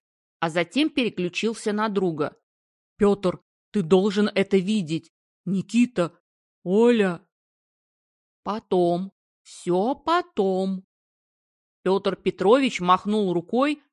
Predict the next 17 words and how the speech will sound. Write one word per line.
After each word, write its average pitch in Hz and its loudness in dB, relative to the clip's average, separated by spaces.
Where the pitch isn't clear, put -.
мол, 202 0
только 269 0
не 269 0
сейчас. 208 -2
Взял 202 0
Любу 180 -6
под 165 -2
локоть 175 -4
и, 285 -2
оставив 277 -2
друга 214 0
одного 208 -2
около 190 -4
мягких 185 -4
диванчиков 165 -4
и 175 -14
цветов, 247 -4